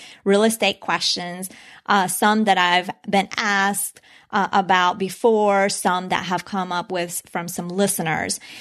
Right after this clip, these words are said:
So what would you say are maybe the top three, or if you have more than three, things that you look for when choosing a great home for a client that is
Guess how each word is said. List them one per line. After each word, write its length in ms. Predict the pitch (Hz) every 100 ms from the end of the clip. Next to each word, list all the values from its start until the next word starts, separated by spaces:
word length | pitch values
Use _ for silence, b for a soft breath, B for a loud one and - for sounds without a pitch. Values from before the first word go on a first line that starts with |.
| B
So 180 | - 220
what 300 | 208 254 349
would 180 | 330
you 120 | 302 277
say 340 | - 202 202
are 320 | - 196 196
maybe 260 | 214 320 381
the 140 | 349
top 400 | 339 - 208 -
three, 240 | 202 196 185
or 60 |
if 100 | 180
you 80 | 202
have 260 | 208 208 202
more 320 | 180 165 175
than 160 | 175
three, 280 | 175 165 170
things 320 | 170 180 185
that 160 | - 196
you 100 | 185
look 380 | 180 180 254 -
for 500 | - 185 170 165 170
when 280 | 190 208 214
choosing 500 | - 247 247 240 226
a 60 |
great 240 | 214 180 185
home 200 | 175 170
for 160 | 170
a 60 | 160
client 560 | - 226 196 190 -
that 160 | 190 185
is 180 | 196